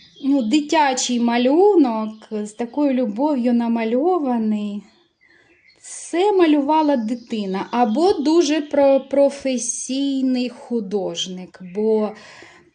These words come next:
так намалювати — це дуже важко. Так малювати вміють тільки діти. Дорослі так не вміють малювати.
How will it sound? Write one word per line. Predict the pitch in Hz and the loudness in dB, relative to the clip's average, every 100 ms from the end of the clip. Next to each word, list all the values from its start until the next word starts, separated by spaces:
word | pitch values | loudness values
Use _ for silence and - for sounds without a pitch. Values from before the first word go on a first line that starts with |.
| _ _ _ - 220 220 | _ _ _ -12 -10 -6
так | 262 262 | -6 -4
намалювати — | 240 233 233 233 220 277 359 370 269 240 | -2 0 0 -2 -2 -2 -2 -2 -2 -4
це | - 233 220 220 - | -6 -4 -4 -6 -10
дуже | 196 254 254 | -6 -2 -2
важко. | 233 214 190 - 202 | -2 -6 -8 -12 -12
Так | 214 220 233 | -8 -6 -4
малювати | 226 220 226 226 233 | -4 -4 -4 -4 -6
вміють | 214 226 226 220 - | -4 -4 -4 -6 -8
тільки | 220 214 - | -8 -8 -12
діти. | 185 180 - 190 - - 226 | -16 -16 -18 -20 -20 -14 -10
Дорослі | 220 226 247 - 240 | -4 -2 -2 -4 -10
так | 247 240 254 | -10 -6 -2
не | 262 | 0
вміють | 254 247 240 208 208 - | 2 2 2 -2 -8 -10
малювати. | 214 220 220 233 240 294 311 - 339 359 | -8 -6 -4 -4 -4 -4 -4 0 4 4